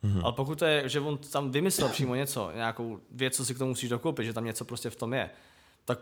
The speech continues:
Speaker 2: jestli si to vyrobíš, tak to můžeš dělat, viď? Jako, a
Speaker 1: Jak-,
Speaker 2: když na to nepřijde, tak
Speaker 1: tak-,
Speaker 2: to je
Speaker 1: takže
Speaker 2: jedno.
Speaker 1: většinou, většinou ty triky jsou aj spojené s tím, že ty si jako keby potřebuješ koupit nějaký fyzický předmět, něco, s čím to jako keby,
Speaker 2: No,
Speaker 1: bez
Speaker 2: pokud někdo
Speaker 1: kterého
Speaker 2: něco
Speaker 1: to
Speaker 2: takového
Speaker 1: neurobíš.
Speaker 2: vymyslí, tak jo, ale
Speaker 1: Jasně.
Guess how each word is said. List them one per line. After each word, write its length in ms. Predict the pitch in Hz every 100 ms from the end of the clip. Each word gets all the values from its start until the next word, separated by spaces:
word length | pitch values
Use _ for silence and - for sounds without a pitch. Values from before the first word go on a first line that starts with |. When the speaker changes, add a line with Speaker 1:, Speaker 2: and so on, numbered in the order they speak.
| -
Speaker 2:
jestli 200 | 117 -
si 60 | 151
to 80 | 147
vyrobíš, 380 | 143 143 156
tak 120 | 147 147
to 80 |
můžeš 200 | 147 151
dělat, 220 | 127 110 98
viď? 180 | 104
Jako, 180 | 113 104
a 20 |
Speaker 1:
Jak-, 80 | 113
Speaker 2:
když 100 | 117
na 60 | 123
to 100 | 123
nepřijde, 400 | 117 - 123 120
tak 100 | 117
Speaker 1:
tak-, 80 | 101
Speaker 2:
to 60 |
je 60 | 117
Speaker 1:
takže 160 | 98
Speaker 2:
jedno. 60 | 107 104
Speaker 1:
většinou, 240 | 107 113
většinou 340 | 92 - 107
ty 140 | 101 98
triky 380 | 95 - 196 95
jsou 340 | - 98 92
aj 180 | 90 -
spojené 340 | - 92 90
s 80 | 90
tím, 180 | - 87
že 100 | 90
ty 120 | -
si 120 | -
jako 120 | 90
keby 140 | - 90
potřebuješ 340 | - - 90
koupit 300 | - 92 87
nějaký 220 | 87 82
fyzický 420 | - 85 85 - 92
předmět, 440 | 87 82 82 78
něco, 240 | 85 -
s 80 | 85
čím 240 | - 87 85
to 80 |
jako 140 | 82 92
keby, 360 | 87 82 82 82
Speaker 2:
No, 100 | 180
Speaker 1:
bez 40 |
Speaker 2:
pokud 60 | 185
někdo 120 | 190
Speaker 1:
kterého 180 | 180 196
Speaker 2:
něco 40 | 190
Speaker 1:
to 40 |
Speaker 2:
takového 100 | 190 196
Speaker 1:
neurobíš. 160 | 180
Speaker 2:
vymyslí, 280 | 139 139 175
tak 160 | 165 147
jo, 280 | 147 147 151
ale 160 | 135
Speaker 1:
Jasně. 100 | 139